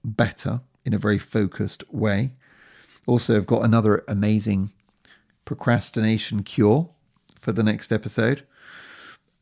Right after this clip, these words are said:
um, and much more. But in the meantime, that is us for the episode. Thank you for your company.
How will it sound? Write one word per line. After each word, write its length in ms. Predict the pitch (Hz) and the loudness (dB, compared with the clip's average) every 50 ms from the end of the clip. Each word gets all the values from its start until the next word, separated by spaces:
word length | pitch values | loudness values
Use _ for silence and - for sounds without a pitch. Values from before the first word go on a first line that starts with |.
| _ | _
um, 300 | - 156 170 175 196 - _ _ _ _ _ _ _ _ _ _ _ _ _ _ _ _ _ _ _ _ _ _ - - | 0 2 2 2 0 -2 _ _ _ _ _ _ _ _ _ _ _ _ _ _ _ _ _ _ _ _ _ _ -8 -2
and 100 | 180 165 | 0 2
much 220 | 170 208 - - - | 2 2 2 2 4
more. 300 | 196 240 285 190 - - _ - - - - - _ _ | 4 4 4 2 0 -2 _ -20 -20 -20 -20 -20 _ _
But 120 | - - - | -2 0 2
in 60 | 165 | 2
the 80 | 165 | 2
meantime, 560 | 160 180 202 220 214 - 196 180 151 127 113 110 | 2 2 0 0 -2 -2 -2 -2 -2 -4 -4 -4
that 300 | - 151 147 151 - 147 | -4 -4 -4 -6 -6 -6
is 200 | 131 123 - - _ - | -6 -6 -6 -12 _ -8
us 340 | 117 117 120 - - - - _ | -8 -8 -8 -10 -12 -14 -14 _
for 120 | - - 127 | -10 -10 -6
the 160 | 110 120 110 | -4 -2 -4
episode. 580 | 110 110 - 113 110 - 107 101 - 143 - - | -4 -4 -8 -12 -8 -6 -4 -4 -4 -6 -8 -12
Thank 280 | _ - 180 196 220 - | _ -2 -2 -2 -2 -6
you 60 | - | -6
for 100 | - 175 | -2 -2
your 80 | 143 | -2
company. 500 | - - - 95 101 - 98 123 151 214 | 0 -2 -6 -6 -4 -6 -6 -6 -6 -6